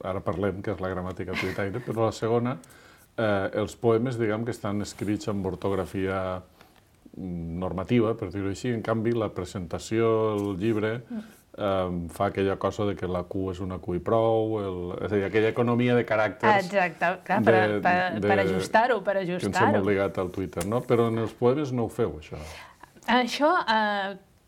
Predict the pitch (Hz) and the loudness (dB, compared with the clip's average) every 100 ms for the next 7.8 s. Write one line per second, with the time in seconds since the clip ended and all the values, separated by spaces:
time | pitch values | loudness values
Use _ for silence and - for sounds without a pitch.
0 | - 196 180 190 - - 285 240 196 185 | 0 0 0 -4 -2 0 2 2 2 0
1 | 185 185 214 226 233 240 202 190 180 180 | -2 -4 2 2 2 -2 -4 -2 -2 2
2 | 247 240 196 294 294 277 247 208 190 190 | 2 4 4 4 4 2 0 2 0 -2
3 | 220 233 196 196 226 220 208 208 208 220 | -4 -4 -2 0 0 -2 -4 -2 0 0
4 | 220 202 226 220 190 - 190 185 190 190 | 0 2 2 2 -2 -4 -4 -2 -4 -2
5 | 202 196 - - - 226 180 180 190 226 | -2 -2 -4 -2 -2 0 -2 -4 -4 0
6 | 269 240 196 208 214 254 247 214 202 202 | 2 2 0 0 0 0 0 -2 0 -2
7 | 196 175 170 180 185 208 302 320 | -4 -4 -4 -2 -2 0 0 0